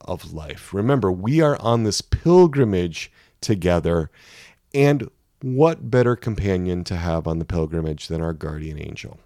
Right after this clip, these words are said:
So let's just take a look at, uh, the definition of a guardian angel from the Catholic Dictionary. So the Catholic Dictionary says that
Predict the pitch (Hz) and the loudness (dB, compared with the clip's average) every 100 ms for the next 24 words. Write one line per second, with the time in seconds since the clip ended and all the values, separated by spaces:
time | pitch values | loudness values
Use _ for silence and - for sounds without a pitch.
0 | _ _ _ _ _ - - - 147 170 | _ _ _ _ _ -20 -10 2 4 4
1 | 247 214 - 160 131 117 110 107 - - | 0 -4 -2 -2 0 2 2 0 -10 -6
2 | 101 95 95 _ _ _ _ _ _ _ | -2 0 -2 _ _ _ _ _ _ _
3 | _ _ - 98 - 113 127 123 113 - | _ _ -8 -4 0 4 4 4 0 0
4 | 104 95 90 90 87 85 85 90 - 85 | -2 -2 0 0 0 -2 -4 -6 -6 -6
5 | - 78 76 80 - 78 - - - 60 | -4 -6 -6 -10 -8 -10 -10 -14 -14 -18
6 | - _ _ _ _ _ _ - 101 95 | -18 _ _ _ _ _ _ -2 -2 0
7 | - 127 - 123 127 - 117 113 107 104 | 2 2 2 -2 -2 -2 -2 0 0 0
8 | 98 - 87 | -2 -2 -8